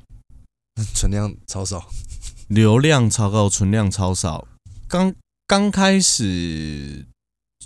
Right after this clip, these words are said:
Speaker 2: 进社会的很多人应该都会有这样的潜力嘛。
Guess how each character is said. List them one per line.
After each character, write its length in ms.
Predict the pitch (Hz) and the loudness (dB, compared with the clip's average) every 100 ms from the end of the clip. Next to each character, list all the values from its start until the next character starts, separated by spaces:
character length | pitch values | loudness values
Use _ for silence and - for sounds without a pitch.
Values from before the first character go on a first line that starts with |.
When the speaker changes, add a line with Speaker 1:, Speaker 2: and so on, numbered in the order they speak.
| 160 | -8
Speaker 2:
进 340 | 147 165 127 107 | 0 2 4 2
社 360 | 98 - 117 | 0 2 2
会 200 | 101 113 | 4 2
的 220 | 90 92 87 | 0 -2 -2
很 220 | 85 82 | -4 -4
多 200 | 104 101 | -2 0
人 240 | 92 82 | -2 -4
应 200 | 85 95 | -4 -4
该 180 | 90 90 | -2 -4
都 180 | 87 92 | -2 -2
会 120 | 90 | -2
有 80 | 80 | -2
这 80 | 90 | -4
样 120 | 85 | -4
的 80 | 78 | -6
潜 240 | - - | -8 -8
力 160 | 85 85 | -10 -12
嘛。 100 | 98 | -14